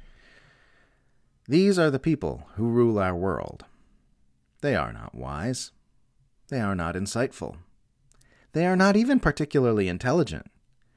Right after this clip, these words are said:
The U S Empire is a Yosemite Sam cartoon character who at any time can just flip out and start firing Sidewinder missiles at random pieces of junk in the sky,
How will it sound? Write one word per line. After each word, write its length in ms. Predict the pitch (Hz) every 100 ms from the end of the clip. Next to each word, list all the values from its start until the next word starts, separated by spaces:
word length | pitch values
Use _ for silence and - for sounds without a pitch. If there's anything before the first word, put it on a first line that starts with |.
| _ - - -
The 160 | 131 175
U 80 |
S 160 | 190 175
Empire 540 | 190 180 90 78 87
is 120 | 117 120
a 60 |
Yosemite 680 | 127 127 - - 165 165 139
Sam 560 | - 170 165 143 110
cartoon 600 | 104 120 - - 175 170
character 560 | - 90 71 76 - 64
who 180 | 147 156
at 80 | 156
any 220 | 175 175
time 360 | 185 180 127
can 140 | 110 104
just 180 | 117 -
flip 360 | - 156 160
out 240 | 160 147 90
and 120 | 82
start 240 | - 113
firing 600 | - - 131 143 101 87
Sidewinder 680 | 87 113 131 113 117 120 101
missiles 380 | 110 131 98 85
at 100 | 69
random 320 | 95 107 104
pieces 360 | 101 110 101 95
of 100 | 87
junk 260 | 113 131
in 120 | 107
the 80 | 85
sky, 460 | - - 80 76